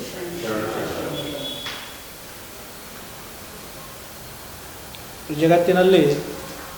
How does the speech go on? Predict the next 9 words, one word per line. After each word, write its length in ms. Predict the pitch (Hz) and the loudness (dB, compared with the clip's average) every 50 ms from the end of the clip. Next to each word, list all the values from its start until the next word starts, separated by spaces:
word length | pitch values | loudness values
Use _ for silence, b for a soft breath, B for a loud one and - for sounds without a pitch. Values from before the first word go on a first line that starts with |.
| - - - - - - - - - - - - 131 | -10 -10 -12 -12 -14 -16 -20 -20 -20 -20 -20 -8 -4
ಬಹಳಷ್ಟು 720 | 135 151 180 190 190 190 - 214 196 185 175 165 156 - - - - - - - - - - - - - - - - - - | 0 2 4 4 2 2 0 2 2 4 4 2 2 0 -2 -6 -10 -14 -16 -16 -18 -18 -20 -20 -20 -20 -20 -20 -18 -12 -8
ಧರ್ಮಗಳಿದ್ದಾವೆ. 1000 | 147 147 147 165 170 165 170 165 165 147 151 147 139 143 156 - - - - - - - - - - - - - - - - - - - - - - - - - - - - - - - - - - - - - - - - - - - - - - - - - - - - - | -6 -4 -4 -2 -2 0 0 0 0 0 0 -2 -2 -2 -4 -6 -10 -12 -14 -16 -18 -20 -20 -20 -20 -20 -20 -20 -20 -20 -20 -20 -20 -20 -20 -20 -20 -20 -20 -20 -20 -20 -20 -20 -20 -20 -20 -20 -20 -20 -20 -20 -20 -20 -20 -20 -20 -20 -20 -20 -20 -20 -20 -20 -20 -18 -10 -6
ಆ 140 | 147 170 160 | -6 -2 0
ಧರ್ಮಗಳಂತೆ 1000 | 165 165 175 185 196 190 202 196 196 190 185 - 196 180 147 139 - - - - - - - - - - - - - - - - - - - - - - - - - - - - - - - - - - - 147 | 0 0 0 0 0 2 2 2 2 2 2 4 4 4 4 2 0 -2 -6 -8 -10 -12 -14 -16 -18 -18 -20 -20 -20 -20 -20 -20 -20 -20 -20 -20 -20 -20 -20 -20 -20 -20 -20 -20 -20 -20 -20 -20 -20 -16 -10 -6
ಹನ್ನೆರಡನೇ 500 | 160 180 196 208 214 214 226 220 220 214 | -2 2 6 6 6 6 6 4 2 0
ಶತಮಾನದಲ್ಲೂ 680 | 214 202 196 202 202 208 214 214 214 208 208 202 202 196 | 0 0 -2 0 2 2 4 4 4 4 4 4 2 2
ಕೂಡ 200 | 196 196 190 202 | 2 4 6 6
ಈ 280 | 196 190 185 180 - | 8 8 6 6 4
ಜಗತ್ತಿನಲ್ಲಿ 920 | 170 175 180 185 190 - 202 185 190 190 190 185 170 151 151 156 - - - | 2 2 2 0 0 0 0 0 2 2 4 4 2 2 0 -2 -4 -8 -10